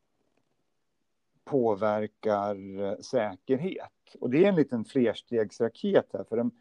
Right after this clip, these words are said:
det är inte alla som köper det sambandet från början. Men men om, om man säger så här att, ja, men ser ni, ser ni samband mellan affärsmodell och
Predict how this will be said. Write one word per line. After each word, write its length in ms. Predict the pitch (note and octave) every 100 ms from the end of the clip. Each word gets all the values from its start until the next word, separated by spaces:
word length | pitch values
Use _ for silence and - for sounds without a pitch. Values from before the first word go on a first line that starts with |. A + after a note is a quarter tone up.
| _ _
det 80 | D#3+
är 40 |
inte 200 | F#3 C#3
alla 180 | G#2 G2
som 160 | - G#2+
köper 400 | - G#2 - G2+
det 100 | G2
sambandet 640 | G#2+ F#2+ F#2 F#2 F#2 F2
från 160 | G2+ F#2
början. 520 | G#2+ G#2+ C3 D3 A#2+
Men 120 | B2 - _ - _ _ _ _
men 80 | A#2+
om, 140 | B2+ C#3
om 140 | C3+
man 120 | C3
säger 220 | B2+ C#3+
så 100 | C#3+
här 60 | A#2
att, 60 | A#2+
ja, 140 | A#2+
men 320 | B2+ B2 C3
ser 220 | - C3+
ni, 120 | C#3 D3
ser 220 | - C#3
ni 80 | C#3
samband 480 | C#3 C3+ A#2+ B2+ C3
mellan 220 | A#2+ A2+
affärsmodell 1300 | - - - B2 A2 - - A#2 A2 D#3+ G#2 C#3+ F#3 - _ _ _ _ _ _ _ _
och 220 | A#2+ A2+